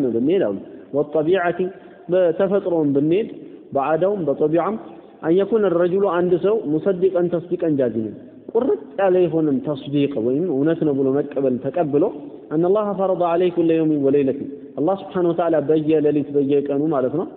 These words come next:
ኸምሰ ሰለዋትን አምስት ሌሊት አምስት ማነው ሰላዋቶችን ግዴታ እንዳደረገበት ቁርጥ አድርጎ አምኖ ሲያበቃ «ወአነሁ ዩዓቂቡሁ ዐላ ተርኪ አሸድ ልዕቃብ» እሱንም በመተው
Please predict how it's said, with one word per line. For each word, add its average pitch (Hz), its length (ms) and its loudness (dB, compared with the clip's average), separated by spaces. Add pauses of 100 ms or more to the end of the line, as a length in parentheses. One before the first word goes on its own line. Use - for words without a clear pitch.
(260)
ኸምሰ 180 340 0
ሰለዋትን 180 480 0
አምስት 175 440 0
ሌሊት 165 340 2 (260)
አምስት 165 380 -2
ማነው 147 360 -2 (680)
ሰላዋቶችን 170 640 0
ግዴታ 165 360 2
እንዳደረገበት 160 800 0
ቁርጥ 247 280 0 (140)
አድርጎ 202 220 2 (160)
አምኖ 185 260 2
ሲያበቃ 202 340 2 (480)
«ወአነሁ 202 480 0
ዩዓቂቡሁ 190 540 2
ዐላ 175 200 2
ተርኪ 180 280 -2
አሸድ 170 280 -2
ልዕቃብ» 160 420 0 (480)
እሱንም 220 500 -2
በመተው 202 440 2